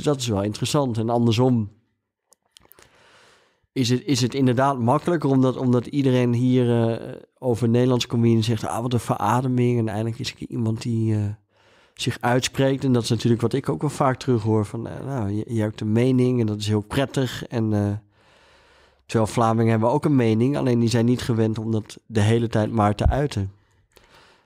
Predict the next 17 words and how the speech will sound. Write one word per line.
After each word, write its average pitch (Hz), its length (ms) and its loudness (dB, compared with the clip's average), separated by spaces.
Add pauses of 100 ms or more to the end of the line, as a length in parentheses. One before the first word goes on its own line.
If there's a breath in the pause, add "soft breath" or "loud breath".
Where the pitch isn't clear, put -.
Alleen 107 240 0
inmiddels, 101 580 0 (840)
als 107 180 0
ze - 80 -6
te - 120 -4
gast 107 240 0
zijn 104 180 2
in 101 120 4
de 101 60 4
ideale 101 380 4
wereld, 98 340 2
weten 110 280 2
ze 113 120 2
wel 113 240 2
dat, 113 340 -4
dat 143 360 -4
ze - 140 -4